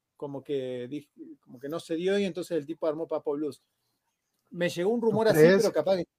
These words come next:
Speaker 1: diciendo cualquiera, no sé. Ahí
Speaker 2: No
Speaker 1: es que la
Speaker 2: sé,
Speaker 1: audiencia
Speaker 2: fí-,
Speaker 1: diga.
Speaker 2: fíjate, fíjate que no me sabía esa, ¿eh? Oigan,
Speaker 1: Este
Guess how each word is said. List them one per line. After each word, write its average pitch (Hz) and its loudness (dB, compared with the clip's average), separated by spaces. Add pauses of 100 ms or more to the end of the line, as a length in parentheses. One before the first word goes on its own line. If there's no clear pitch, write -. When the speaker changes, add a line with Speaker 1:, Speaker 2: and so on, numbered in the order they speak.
Speaker 1:
diciendo 190 -4
cualquiera, 143 -2
no 131 -12
sé. 120 -10 (960)
Ahí 127 -2
Speaker 2:
No 170 0
Speaker 1:
es - -4
que 160 2
la 151 6
Speaker 2:
sé, 156 4
Speaker 1:
audiencia 156 -2
Speaker 2:
fí-, - -14
Speaker 1:
diga. 139 -6 (320)
Speaker 2:
fíjate, 180 4
fíjate 165 2
que 160 2
no 156 2
me 165 0
sabía 156 2
esa, 127 -4
¿eh? 135 -12 (840)
Oigan, 147 6
Speaker 1:
Este 120 -8